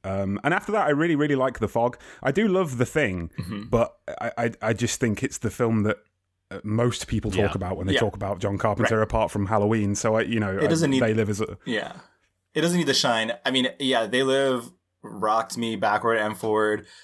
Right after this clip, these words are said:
Speaker 2: Um, we had also people talking about, of course, Escape from New York, um, and a couple of his other movies. Uh,
Speaker 3: We, I was gonna say we did definitely get somebody who said, you know, "Sorry that neither of us really liked Big Trouble in Little China. It's their favorite." And I'm like, "It's okay. Well, I mean,
Speaker 2: Some,
Speaker 3: just look,
Speaker 2: if,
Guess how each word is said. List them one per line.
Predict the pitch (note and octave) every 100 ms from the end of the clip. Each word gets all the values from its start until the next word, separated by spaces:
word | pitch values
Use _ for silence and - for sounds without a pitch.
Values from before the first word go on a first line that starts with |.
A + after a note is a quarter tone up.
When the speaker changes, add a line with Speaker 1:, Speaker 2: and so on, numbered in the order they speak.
| - -
Speaker 2:
Um, | A2+ A2 G2+ G2+ -
we | -
had | G#3
also | F3+
people | F3+ F3 E3
talking | C#3+ C#3
about, | B2+ A#2+ A#2+
of |
course, | - B2 A#2+
Escape | A2+ B2+ A#2
from | G#2+
New | G#2
York, | B2 B2 A#2 A2 - - - _
um, | A#2+ A2 A2 G#2+ A2 -
and | A#2
a | G#2+
couple | G2+
of | G#2+
his | G2
other | G#2+
movies. | G#2 G#2 G2+ F#2+ F2+ - -
Uh, | G#2 G2
Speaker 3:
We, | F3+
I | D#3+
was | E3+ D#3+
gonna | F3
say | E3+ F3
we | E3
did | D3+ E3+
definitely | E3 D#3+ D3
get | C#3
somebody | - C3+ C3 B2
who | B2
said, | - A#2+ A2+ G#2 _ -
you | G#2+
know, | G#2 -
"Sorry | - G#2+ G#2+
that | G2+ G2+
neither | A2 G#2
of | G2+
us | G#2
really | A2 G2
liked | F#2+ F#2+ -
Big | G#2
Trouble | - G2+ F#2 F2 G2 - _
in | A2+
Little | G#2+ G2
China. | F#2+ G#2 F#2+ F#2
It's | F#2 -
their | - G2
favorite." | - G2 G2 G2+
And | A#2
I'm | B2+ - - - - -
like, | C4 G#4+
"It's | A4 E4
okay. | F#4 G4 F#4+ F#4+ - E4+ F4 F#4+
Well, | E4 B3+ C4+
I | B3
mean, | A3+ A#3+
Speaker 2:
Some, | D4 -
Speaker 3:
just | - F#4+ -
look, | C#4+ F3+
Speaker 2:
if, | F#3